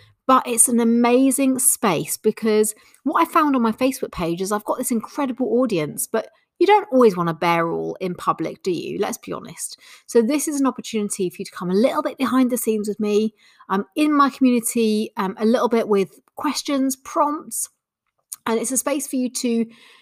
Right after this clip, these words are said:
be part of a wider community who want to be even better. So it's called the Even Better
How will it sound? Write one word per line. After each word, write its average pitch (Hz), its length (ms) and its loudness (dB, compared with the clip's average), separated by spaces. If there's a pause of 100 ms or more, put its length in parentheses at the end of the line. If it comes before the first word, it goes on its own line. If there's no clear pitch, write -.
(120)
be 285 120 2
part - 500 0 (100)
of 240 320 2
a 190 120 2
wider 240 340 2
community 196 540 0
who 202 140 0
want 196 300 -2
to - 80 -12
be 208 80 -2
even 175 280 -4
better. 175 260 -6
So - 160 0
it's - 100 -2
called 247 400 4
the 208 160 -4
Even 202 380 -2
Better 175 360 -6